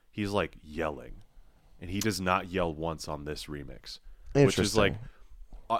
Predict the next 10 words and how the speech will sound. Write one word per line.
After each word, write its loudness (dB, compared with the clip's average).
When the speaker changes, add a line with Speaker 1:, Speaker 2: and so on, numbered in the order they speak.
Speaker 1:
that, 4
that, 6
that's 4
a 2
whole 4
nother 4
level 4
where, 2
like, -2
the, 2